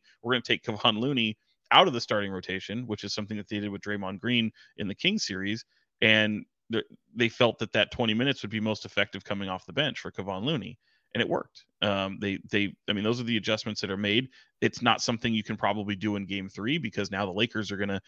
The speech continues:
adjust for it. So we'll see. I mean, that game tips off here pretty soon. So, um, it'll be interesting to see how much of a role JaMychal Green will play in that game three, if at all. Uh, and if Kevon Looney is healthy enough to return to the form that they had in game one. So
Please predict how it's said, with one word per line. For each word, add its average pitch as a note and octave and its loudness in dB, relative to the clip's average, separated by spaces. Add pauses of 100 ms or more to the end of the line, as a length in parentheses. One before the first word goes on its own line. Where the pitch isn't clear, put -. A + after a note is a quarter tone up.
(160)
adjust G2 0
for A2 0
it. - -4
So A2 4 (460)
we'll A2 4
see. C#3 4
I F#2 -2
mean, F#2+ -2
that G#2 0 (120)
game G#2+ 2
tips - -2
off G2+ 2
here G#2+ 0
pretty G2+ -4
soon. A#2 0
So, G2+ 0 (320)
um, G2 0
it'll A2 4
be G#2 2
interesting G#2+ -4
to G2 -4
see A2+ 0
how G#2+ 0
much G#2+ 2
of F#2+ -4
a F#2+ -2
role G2+ 2
JaMychal G2+ -4
Green G2+ -6
will G2 -8
play G2+ 2
in G#2+ 0
that G2 -2 (320)
game G#2+ 0
three, G#2 -2
if G2+ -6
at F#2+ 0
all. G2+ 2
Uh, F#2+ -4
and G2 -2
if F#2+ -6 (180)
Kevon G2+ -2
Looney G#2 0
is G2 -6
healthy G#2+ 2
enough G#2 0
to F#2+ 0 (520)
return A2 2
to G#2 4
the G#2 2
form G#2+ 0
that G#2 -4
they G2 2
had G2+ 4
in G2+ -2
game G2+ 0
one. G#2 -2
So F2+ -4